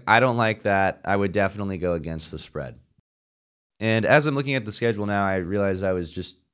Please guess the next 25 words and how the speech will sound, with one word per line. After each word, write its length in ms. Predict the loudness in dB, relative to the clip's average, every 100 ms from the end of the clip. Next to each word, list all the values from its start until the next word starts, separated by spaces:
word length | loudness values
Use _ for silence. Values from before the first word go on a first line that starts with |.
| _
totally 280 | 2 2 4
wrong. 300 | 4 4 4
There's 180 | 2 0
a 60 |
whole 200 | 0 2
day 160 | 2 2
before 380 | 0 0 0 2
that. 200 | 0 -2
I 120 | -2
thought 200 | 2 2 2
it 20 |
was 140 | -2
Friday, 300 | 0 0 0
Saturday. 460 | 0 -2 0 -2 -4
It's 120 | -6
not. 380 | -6 -4 -4 -8
Sweet 180 | -10 -8
sixteen 320 | -8 -8 -8
is 160 | -8 -6
Thursday, 360 | -6 -4 -4
Friday. 400 | -2 -2 -2 -4 -10 _ _ _ _ _ _
So, 320 | 0 0 0 -4 _ _ _ _ _ _ _ _ _ _ _ _ _ _ _
Thursday, 320 | 0 2 2
March 220 | 2 0 0
twenty-third, 720 | 0 0 0 2 2 0